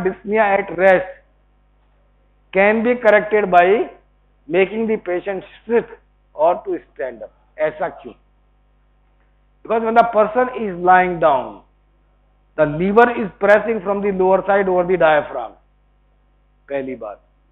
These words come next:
दूसरी बात, lie down condition में सर्कुलेशन लंग्स में ज्यादा बढ़ जाता है बजाय खड़े होने के। जब सर्कुलेशन बढ़ेगा तो लंग्स प्रोफ्यूजली सप्लाई होंगे ब्लड से और उसकी वजह से लंग्स में धीरे धीरे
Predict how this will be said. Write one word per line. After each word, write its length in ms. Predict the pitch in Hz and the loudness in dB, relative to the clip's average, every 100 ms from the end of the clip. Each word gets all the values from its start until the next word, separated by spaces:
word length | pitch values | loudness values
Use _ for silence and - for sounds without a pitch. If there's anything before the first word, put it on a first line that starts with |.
| _ _ _ _ _ - | _ _ _ _ _ -6
दूसरी 280 | 220 202 208 | -4 -2 2
बात, 340 | 180 147 - | 2 2 -4
lie 260 | 139 165 214 | 0 4 4
down 200 | 226 247 233 | 6 4 4
condition 380 | 214 214 196 196 | 0 0 -2 -4
में 180 | 214 226 | -4 -4
सर्कुलेशन 600 | 190 190 190 202 196 214 | -4 -4 -2 -2 -2 -2
लंग्स 260 | 196 196 196 | -2 -4 -4
में 200 | 196 196 | -8 -4
ज्यादा 260 | 165 165 185 | 0 2 0
बढ़ 220 | 160 160 | 0 0
जाता 300 | 156 151 139 | 0 -2 -4
है 200 | 117 - _ 143 | -6 -12 _ -4
बजाय 200 | 170 - | 0 0
खड़े 160 | - 156 | 0 -2
होने 280 | 147 135 123 | -2 -6 -14
के। 140 | - _ _ _ _ _ _ | -20 _ _ _ _ _ _
जब 100 | 165 | -10
सर्कुलेशन 520 | 170 175 196 214 226 | -4 -4 -2 -4 -2
बढ़ेगा 300 | 208 208 202 | -2 0 0
तो 100 | 220 | 0
लंग्स 340 | 208 190 226 247 _ _ _ _ _ _ _ _ - | 0 -2 -2 -6 _ _ _ _ _ _ _ _ -4
प्रोफ्यूजली 640 | 208 196 226 233 208 233 | -2 -2 0 0 0 -2
सप्लाई 380 | 208 190 196 202 | -2 -2 0 2
होंगे 240 | 185 175 175 | 2 0 -4
ब्लड 280 | 160 151 - | -4 -6 -8
से 120 | 107 _ _ _ _ _ _ _ _ _ - | -18 _ _ _ _ _ _ _ _ _ -4
और 100 | 175 175 | -4 -2
उसकी 200 | 208 - | -4 0
वजह 240 | 247 214 214 | 2 4 2
से 140 | 233 | 0
लंग्स 320 | 214 185 196 196 | 0 0 -2 -4
में 160 | 220 180 | -6 -2
धीरे 200 | 170 180 | -2 0
धीरे 180 | 196 | 0